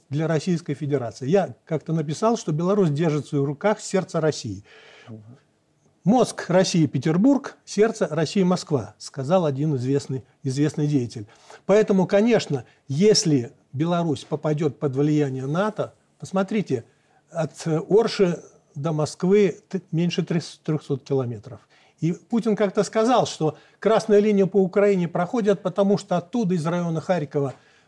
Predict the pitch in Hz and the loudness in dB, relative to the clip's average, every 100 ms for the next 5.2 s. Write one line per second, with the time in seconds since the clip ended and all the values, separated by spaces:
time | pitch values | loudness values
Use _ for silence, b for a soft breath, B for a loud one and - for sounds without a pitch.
0 | b 123 185 180 175 - 220 277 208 156 | b 0 2 2 0 -2 2 2 2 0
1 | 240 220 180 190 165 147 170 147 220 233 | -2 2 2 2 0 -2 -4 -2 -2 -2
2 | - 185 175 156 180 160 143 139 151 151 | -2 -4 -2 -2 -2 -2 -6 -10 -16 -12
3 | - 220 220 165 _ - 135 190 202 185 | 0 0 0 -4 _ -8 0 0 0 0
4 | 196 180 117 170 185 190 180 180 175 165 | 2 0 -2 -2 -2 -2 -2 0 0 2
5 | 190 156 | 2 2